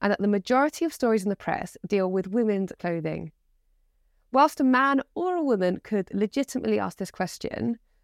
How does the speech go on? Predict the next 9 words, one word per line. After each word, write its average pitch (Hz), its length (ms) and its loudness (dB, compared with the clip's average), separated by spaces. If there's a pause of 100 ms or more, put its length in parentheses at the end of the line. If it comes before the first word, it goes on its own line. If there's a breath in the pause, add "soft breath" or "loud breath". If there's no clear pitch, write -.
(240)
we 294 280 2
are 220 120 4
gonna 196 200 2
address 180 340 -2
it - 80 -10
from 175 160 -2
a 170 60 -2
female 160 320 0
perspective, - 680 -8